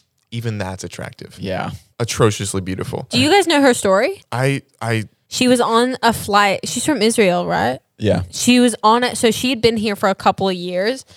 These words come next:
Speaker 3: and she had auditioned and auditioned and auditioned and been let go and come to the line and just, she was ready to give up.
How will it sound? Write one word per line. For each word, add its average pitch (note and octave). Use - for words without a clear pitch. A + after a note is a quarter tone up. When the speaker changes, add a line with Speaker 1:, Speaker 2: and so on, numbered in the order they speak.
Speaker 3:
and F3
she G3+
had F3+
auditioned G3
and G3
auditioned F#3
and F3+
auditioned F3
and E3+
been E3
let E3+
go E3+
and D#3
come G#3
to G3+
the G3+
line F3
and E3+
just, -
she A3
was G#3+
ready A3+
to A3
give G3
up. -